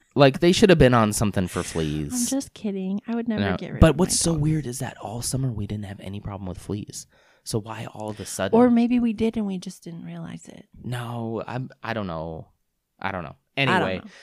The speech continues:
Speaker 1: so we still have the exterminator coming over one more time to do the second treatment because eggs can take a while to hatch.
Speaker 2: <sighs>
Speaker 1: And so they're just like, "We just do one more treatment just to make sure we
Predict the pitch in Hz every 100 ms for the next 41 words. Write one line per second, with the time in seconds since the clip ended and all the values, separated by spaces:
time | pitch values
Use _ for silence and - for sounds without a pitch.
0 | - - 147 165 165 - 202 170 151 139
1 | 135 127 - 123 120 110 - 113 - 120
2 | 117 113 104 101 117 107 101 95 95 101
3 | 104 107 98 101 98 - 101 95 - 98
4 | - 82 - 71 80 67 98 - 92 -
5 | - 107 95 98 - 95 - 92 95 92
6 | 85 85 95 87 - - - _ - -
7 | - - - 107 98 - 107 98 90 104
8 | 95 104 - 90 104 110 120 - 123 110
9 | 110 107 - 95 78 95 - 95 - 90
10 | 85 - 92 85 82